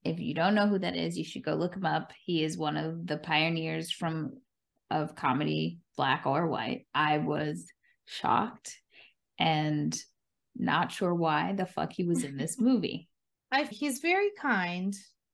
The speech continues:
Speaker 3: and, and explains how to use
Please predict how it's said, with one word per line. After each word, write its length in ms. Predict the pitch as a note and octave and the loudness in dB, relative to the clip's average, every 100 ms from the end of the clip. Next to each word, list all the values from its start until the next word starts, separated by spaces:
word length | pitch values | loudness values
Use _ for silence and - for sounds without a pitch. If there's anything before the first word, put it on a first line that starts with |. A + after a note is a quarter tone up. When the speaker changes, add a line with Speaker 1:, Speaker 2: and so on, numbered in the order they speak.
| _ _ _ _ _ A#3 | _ _ _ _ _ 0
Speaker 3:
and, 280 | A3 A3 A3 | 2 0 -2
and 520 | G#3+ G#3+ G#3+ G#3+ A3 A3+ _ _ _ _ - | -2 0 0 -2 -4 -8 _ _ _ _ -4
explains 880 | A#3 - - C#4+ C4 A#3 A3+ A#3+ A#3 | -4 -4 -6 0 4 4 4 2 0
how 480 | - G#3+ G#3 G3+ G3+ | -4 2 2 2 -4
to 100 | - | -4
use 600 | G#3+ G#3+ A3 A3 - - | 0 0 0 -2 -10 -14